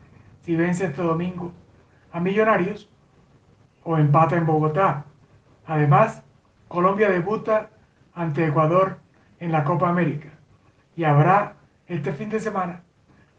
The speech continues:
nuevo campeón en el Roland Garros de París,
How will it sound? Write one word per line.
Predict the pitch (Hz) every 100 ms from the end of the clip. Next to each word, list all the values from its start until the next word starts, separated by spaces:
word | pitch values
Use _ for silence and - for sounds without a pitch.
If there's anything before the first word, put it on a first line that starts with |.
| -
nuevo | 196 208
campeón | 185 160 143 185 190 185 - _ _ _ -
en | 165
el | 160
Roland | 151 147 165 175
Garros | 165 165 160 - - _ _ _ _
de | 160 160
París, | 170 156 143